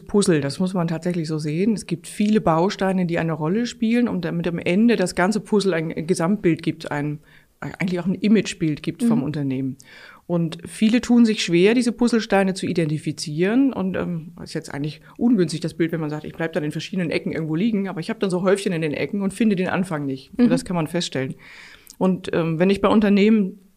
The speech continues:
Speaker 1: zu Besuch bin, machen, wir machen ja mal erst so eine,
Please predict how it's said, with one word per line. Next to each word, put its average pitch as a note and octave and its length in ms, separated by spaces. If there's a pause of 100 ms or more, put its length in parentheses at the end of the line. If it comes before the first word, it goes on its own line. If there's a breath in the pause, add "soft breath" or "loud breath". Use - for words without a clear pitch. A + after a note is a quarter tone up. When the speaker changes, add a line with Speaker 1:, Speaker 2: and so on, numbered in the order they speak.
Speaker 1:
zu G#3 140
Besuch F#3+ 340
bin, C#4+ 260
machen, G3 280
wir F#3 80
machen G3 200
ja F#3 80
mal F#3 120
erst E3+ 220
so F#3 80
eine, D#3+ 260